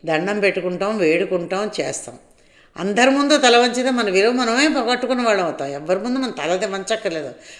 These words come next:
అలాగని బుర్ర ఎగరేసుకుంటూ గి-, పొగరుగా కూడా ఉండక్కర్లేదు.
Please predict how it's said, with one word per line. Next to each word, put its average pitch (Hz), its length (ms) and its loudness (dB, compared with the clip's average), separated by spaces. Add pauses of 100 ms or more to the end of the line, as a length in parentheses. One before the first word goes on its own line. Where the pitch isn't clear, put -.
(120)
అలాగని 175 380 2
బుర్ర 165 200 -2
ఎగరేసుకుంటూ 220 680 2
గి-, 180 160 2
పొగరుగా 170 480 2
కూడా 214 260 4
ఉండక్కర్లేదు. 151 640 -4